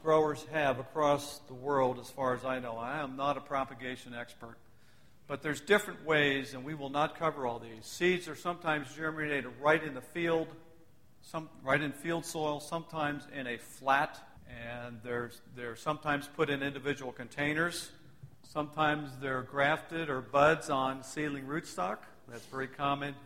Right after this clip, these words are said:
in this part of the world, where we are right now. Rooted cuttings in containers.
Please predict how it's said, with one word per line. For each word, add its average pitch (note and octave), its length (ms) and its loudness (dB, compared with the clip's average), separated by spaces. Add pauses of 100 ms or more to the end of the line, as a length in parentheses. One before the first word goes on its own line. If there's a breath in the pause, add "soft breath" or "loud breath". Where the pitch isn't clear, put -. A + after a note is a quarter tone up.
(100)
in A#2+ 80 -16
this C3 140 -14
part C#3 260 -4
of C3+ 40 -6
the C#3 60 -10
world, D#3 340 -6 (640 soft breath)
where A2+ 140 -16
we A#2+ 160 -6
are A#2+ 140 0
right A#2+ 220 0
now. C#3+ 280 -4 (1040 loud breath)
Rooted F3 320 6
cuttings F#3 400 4
in D#3+ 100 -4
containers. D#3+ 800 -2